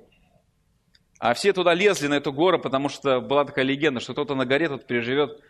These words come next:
апокалипсис. В Кировской области Российской Федерации жители бросились скупать керосин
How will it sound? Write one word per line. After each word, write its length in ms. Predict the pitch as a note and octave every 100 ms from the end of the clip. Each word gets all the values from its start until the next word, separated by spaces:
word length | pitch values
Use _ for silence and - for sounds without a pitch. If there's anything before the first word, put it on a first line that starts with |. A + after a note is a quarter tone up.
| _
апокалипсис. 1120 | - B2 C3 - C#3 A#2+ A2 - F2 - - _ _ _ _ _ - - - - - _ -
В 180 | -
Кировской 500 | - B3 C4 - -
области 500 | A3 B3 F3 C#3+ -
Российской 480 | C3 C3 F#3+ G#3 F3+
Федерации 680 | F3+ E3+ F3+ F3+ E3 - G#2 - _ _ _ - - _ _
жители 540 | - E3 A3+ G#3+ F#3+
бросились 840 | F3 D3 G3 F#3+ F3+ E3 E3+ D#3+ -
скупать 460 | D#3 D3 F3 E3+
керосин 720 | F3 D3+ D3+ - E3+ C#3+ G2